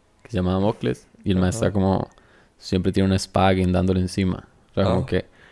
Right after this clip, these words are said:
Speaker 1: es como la presión de ser un, un rey, que el mae
Speaker 2: Ya.
Speaker 1: como que es algo que solo usted puede ver cuando está sentado en la silla del rey.
Speaker 2: Ajá. Y, ¿pero qué es? ¿Un libro viejo o algo?
Speaker 1: Mae,
Speaker 2: Porque
Speaker 1: no, no,
Speaker 2: no
Speaker 1: no
Speaker 2: lo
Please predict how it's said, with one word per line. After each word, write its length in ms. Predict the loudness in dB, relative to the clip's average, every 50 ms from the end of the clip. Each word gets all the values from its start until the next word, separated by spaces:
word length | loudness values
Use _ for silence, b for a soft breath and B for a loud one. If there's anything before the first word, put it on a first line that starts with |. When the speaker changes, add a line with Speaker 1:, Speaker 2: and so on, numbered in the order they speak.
| b b
Speaker 1:
es 120 | -12 -6 0
como 120 | 2 4
la 140 | 4 4 2
presión 380 | 0 -2 -2 0 0 0 2
de 80 | 2 0
ser 240 | 0 0 0 0 0
un, 100 | -2 -4 -4
un 180 | -4 -2 2 2
rey, 240 | 4 4 4 2
que 160 | 0 -4 -8 -6
el 60 | -4
mae 380 | -2 0 0 0 0 0 -2 -4
Speaker 2:
Ya. 40 | -8 -12 -20 _ _ _ -6
Speaker 1:
como 160 | -4 -4 -4
que 80 | -2
es 80 | 0 0
algo 140 | 2 2 0
que 100 | -2 -4
solo 300 | -4 -2 0 2 2 0
usted 260 | 0 -2 -2 -4 -2
puede 260 | 0 0 0 2 2
ver 300 | 2 2 2 0 -2 -8 _ _ _ _ -6
cuando 200 | -4 -2 -2 -2
está 380 | -4 -4 -2 0 2 2 2
sentado 480 | 2 0 -2 -2 0 0 2 2 2 0
en 80 | 0
la 80 | -2 -4
silla 280 | -4 -4 -2 0 2 2
del 100 | 2 0
rey. 220 | -2 -2 -4 -6 -8 _ _ _ b b b b b b b b
Speaker 2:
Ajá. 440 | -4 -4 -2 -2 -2 -2 -4 -4 -8 B B B B B B B B B B
Y, 440 | -8 -6 -4 -4 -2 -2 -2 -2 -2
¿pero 220 | -2 -2 -4 -4
qué 140 | -4 -4 -4
es? 160 | -4 -6 -8
¿Un 140 | -10 -8 -4
libro 300 | -2 0 0 0 0 -2
viejo 340 | -2 -2 -2 -4 -2 0 0
o 40 | 0
algo? 160 | 0 0 -2
Speaker 1:
Mae, 220 | 0 2 2 4
Speaker 2:
Porque 0 |
Speaker 1:
no, 140 | 4 4 2
no, 160 | 2 2 4
Speaker 2:
no 0 |
Speaker 1:
no 60 | 4
Speaker 2:
lo 40 | 4